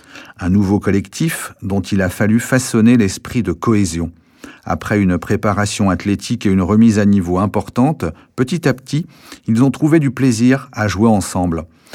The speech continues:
J'associe les joueurs au maximum au projet.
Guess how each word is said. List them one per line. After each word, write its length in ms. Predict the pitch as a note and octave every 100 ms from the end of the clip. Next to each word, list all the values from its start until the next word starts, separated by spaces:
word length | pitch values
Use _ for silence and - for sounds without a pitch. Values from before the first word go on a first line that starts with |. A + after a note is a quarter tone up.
| - - -
J'associe 640 | F2 G#2+ A2 - G#2 - G#2
les 120 | G2
joueurs 320 | F#2 A#2+ G#2+
au 40 |
maximum 640 | G2 A2 - - A2 G#2+ F#2+
au 120 | - A#2
projet. 420 | - A2 G2